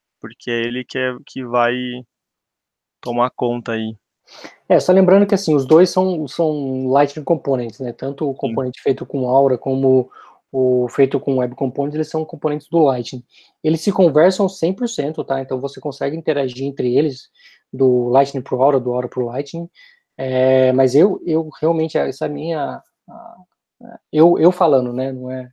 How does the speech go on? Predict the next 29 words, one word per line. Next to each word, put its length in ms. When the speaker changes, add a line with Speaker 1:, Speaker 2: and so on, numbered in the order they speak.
Speaker 2:
nada 240
que 80
o 40
Salesforce 440
falou, 200
mas 120
eu 120
acredito 580
que 540
o 160
Aura 220
tá 120
com 120
os 100
dias 220
contados. 760
Eu 140
acho 220
que 180
o 60
Salesforce 540
vai, 340
sim, 420
matar 480
os 160
componentes 600
em, 480
em 40
Aura. 400